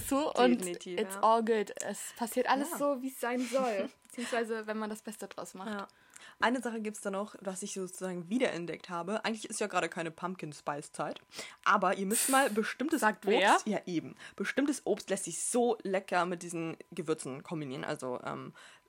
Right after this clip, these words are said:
Speaker 2: zum Beispiel Birne finde ich mit Nelken oder Anis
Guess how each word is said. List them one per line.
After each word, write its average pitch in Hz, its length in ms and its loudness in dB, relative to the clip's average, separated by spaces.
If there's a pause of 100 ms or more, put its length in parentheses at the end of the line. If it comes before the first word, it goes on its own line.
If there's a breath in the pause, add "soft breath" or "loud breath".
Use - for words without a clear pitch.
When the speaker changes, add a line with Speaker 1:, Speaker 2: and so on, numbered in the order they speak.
(280)
Speaker 2:
zum - 120 -4
Beispiel 180 320 2
Birne 214 600 2
finde 208 220 -2
ich - 100 -8
mit 175 280 -4
Nelken 170 360 -2
oder 160 240 0
Anis 165 360 -2